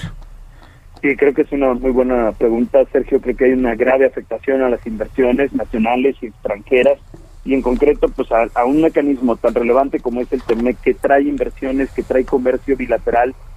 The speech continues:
hoy se están viendo impactadas. Yo creo que hay, eh, afectaciones a los proyectos de inversión que se tenían, no solamente para el estado de Michoacán, sino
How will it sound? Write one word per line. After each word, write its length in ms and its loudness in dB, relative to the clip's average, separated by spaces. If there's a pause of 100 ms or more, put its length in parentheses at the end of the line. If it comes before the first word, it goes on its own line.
hoy 180 0
se 80 -8
están 260 -2
viendo 220 0
impactadas. 640 2
Yo 120 -4
creo 220 0
que 160 2
hay, 200 2 (500)
eh, 160 -4 (220)
afectaciones 840 0 (100)
a 100 0
los 180 0
proyectos 600 0
de 80 0
inversión 460 0
que 120 2
se 100 -2
tenían, 420 2
no 120 2
solamente 420 -2
para 180 0
el 80 -2
estado 400 4
de 80 -4
Michoacán, 500 -8
sino 200 -10